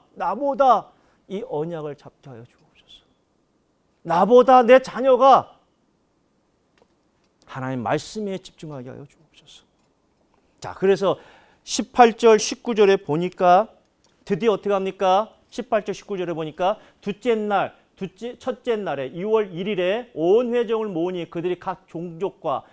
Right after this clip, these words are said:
조상의 가문에 따라 이십 세 이상의 남자 이름을 자기의 계통별로 신고하며, 여호와께서 모세에게 명령하신 대로 그가 시내 광야에서 그들을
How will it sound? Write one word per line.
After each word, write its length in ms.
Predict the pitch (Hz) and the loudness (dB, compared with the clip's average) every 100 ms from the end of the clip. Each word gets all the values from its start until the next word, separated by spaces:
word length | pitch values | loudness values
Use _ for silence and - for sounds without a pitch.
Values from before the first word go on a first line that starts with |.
| _ | _
조상의 500 | _ 180 180 214 208 | _ -6 -4 -6 -8
가문에 520 | - 135 156 196 208 208 | -10 -8 -6 -4 -6 -6
따라 220 | 160 147 | -6 -6
이십 420 | 165 196 240 214 | -6 -10 -10 -10
세 160 | 226 196 | -8 -8
이상의 480 | 185 190 202 202 | -10 -12 -10 -12
남자 520 | 175 139 160 190 202 190 | -6 -6 -6 -6 -4 -4
이름을 400 | 175 165 180 180 | -4 -8 -8 -12
자기의 460 | 139 165 202 196 | -10 -6 -4 -6
계통별로 960 | - 170 - 220 202 185 185 214 254 254 _ _ | -8 -12 -10 -10 -6 -4 -2 2 0 -2 _ _
신고하며, 760 | - 294 294 269 220 165 160 | -12 -8 -6 -2 -4 -4 -4
여호와께서 480 | 139 175 233 240 - | -2 0 -2 -6 -8
모세에게 420 | 220 220 220 220 | -6 -6 -6 -8
명령하신 600 | 202 180 190 190 180 190 | -6 -6 -6 -8 -8 -10
대로 240 | 147 135 123 - _ | -10 -8 -10 -14 _
그가 380 | - 180 190 185 | -8 -2 0 0
시내 440 | - 269 269 247 | -4 -4 -2 -2
광야에서 480 | 247 202 208 196 202 | -2 -4 -2 -6 -8
그들을 480 | - 170 180 202 | -10 -6 -2 -2